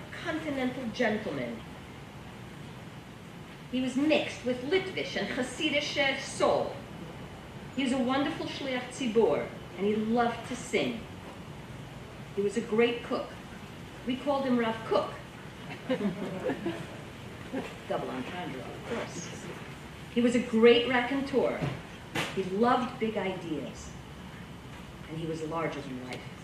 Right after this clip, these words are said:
He was in the midst of working on his Chidushim of Torah when he passed away, which he termed Pshuto Shel Pshat.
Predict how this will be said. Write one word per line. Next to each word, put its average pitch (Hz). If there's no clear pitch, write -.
He 294
was 330
in 359
the 359
midst 330
of 262
working 277
on 247
his 254
Chidushim 254
of 302
Torah 262
when 190
he 180
passed -
away, 185
which 190
he 226
termed 240
Pshuto 302
Shel 247
Pshat. -